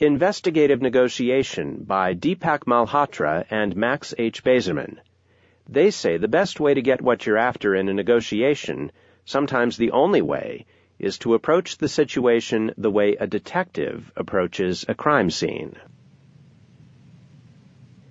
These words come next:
Chris, a Fortune five hundred executive, is known in his firm as a gifted negotiator who can break impossible deadlocks.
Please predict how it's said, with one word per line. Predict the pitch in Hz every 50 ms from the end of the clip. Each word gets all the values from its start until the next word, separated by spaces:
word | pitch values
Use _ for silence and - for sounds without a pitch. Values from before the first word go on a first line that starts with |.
| - - - - _ _ _ _ _ _ _ _ _ _ _ _ _ _
Chris, | - - 254 269 214 131 120 - - - - -
a | 156 156
Fortune | - - 226 240 226 - - 185 160
five | 135 - 156 151 151 147 -
hundred | - 156 156 139 139 135 113
executive, | 120 117 110 - - 139 123 - - 110 90 82 85 87 87 92
is | 135 139 131 -
known | 160 175 190 208 202 180
in | 170 147
his | 135 123 - -
firm | - - 139 117 107 104 104 107
as | 110 113 120 110
a | 139 123
gifted | 113 165 170 - - 165 143 127
negotiator | 143 135 123 139 139 143 - - 107 87 78 78 80 80 110 113 - - - -
who | _ - 127
can | - 147 135 117
break | 131 131 131 127 127
impossible | - 143 131 120 - - 160 151 135 - - 107 117 120 113
deadlocks. | 117 135 127 95 101 87 76 - - - - - -